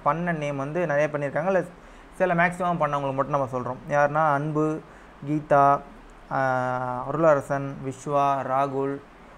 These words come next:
அஹ், இன்னும் ஒரு அஞ்சாறு பேர் இருக்காங்க. இவங்கெல்லாம் ஃபிஃப்டி மேல, ஃபார்ட்டி மேல, தேர்ட்டி மேல பண்ணவங்களுக்கு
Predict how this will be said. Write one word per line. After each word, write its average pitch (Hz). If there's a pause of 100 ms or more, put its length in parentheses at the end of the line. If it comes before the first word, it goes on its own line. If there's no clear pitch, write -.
(440)
அஹ், 131 (460)
இன்னும் 180
ஒரு 156
அஞ்சாறு 139
பேர் 151
இருக்காங்க. 139
இவங்கெல்லாம் 151
ஃபிஃப்டி 156
மேல, 151
ஃபார்ட்டி 147
மேல, 143
தேர்ட்டி 143
மேல 139
பண்ணவங்களுக்கு 131